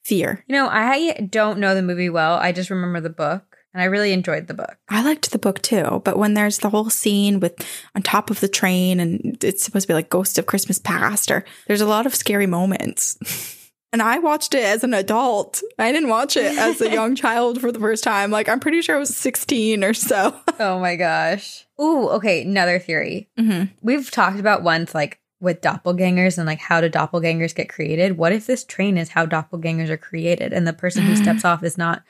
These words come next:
Speaker 2: the real person, but the doppelganger?
Speaker 1: Oh my gosh. That's r-,
Speaker 2: It's a
Speaker 1: that really is
Speaker 2: doppelganger creating, creator train. I don't know.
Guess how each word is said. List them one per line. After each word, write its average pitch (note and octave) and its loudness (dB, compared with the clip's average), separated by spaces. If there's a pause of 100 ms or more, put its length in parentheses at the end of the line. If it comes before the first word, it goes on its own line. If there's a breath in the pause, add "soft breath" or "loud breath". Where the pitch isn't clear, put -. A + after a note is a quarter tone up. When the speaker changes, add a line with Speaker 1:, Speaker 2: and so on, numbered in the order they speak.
(280 soft breath)
Speaker 2:
the F3 -8
real D#3+ 2
person, F3 -2
but E3 -8
the E3 -2
doppelganger? D#3+ -6 (100)
Speaker 1:
Oh F#3 2
my E3+ 4
gosh. E3+ 0 (240)
That's G#3+ 0
r-, F#3 0 (100)
Speaker 2:
It's F3+ -10
a G3+ 0
Speaker 1:
that F#3+ 4
really F3+ 4
is F#3 4
Speaker 2:
doppelganger F3+ 0
creating, E3+ -2
creator E3 -4
train. - -10
I F3+ -8
don't D#3+ -6
know. F#3 -10